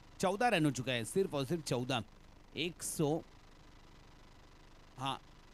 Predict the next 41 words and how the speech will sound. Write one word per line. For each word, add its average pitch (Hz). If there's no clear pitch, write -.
साठ 147
गेंदों 131
में 135
बनाने 127
एक 127
सौ 156
इक्कीस, 131
यानी 170
बारह 147
के 131
ऊपर 117
रन 104
rate 107
चाहिए। 110
प्रति 160
ओवर 156
छः 196
गेंदों 156
में 160
बारह 208
रन 170
बनाए। 143
अब 185
यहाँ 160
पर 175
batter 147
को 160
क्या 151
करना 151
चाहिए? 147
देख 165
भाई, 131
छः 160
गेंदें 143
खेलनी 131
है 127
और 139
छः 139
गेंदों 131
में 135
सिर्फ 151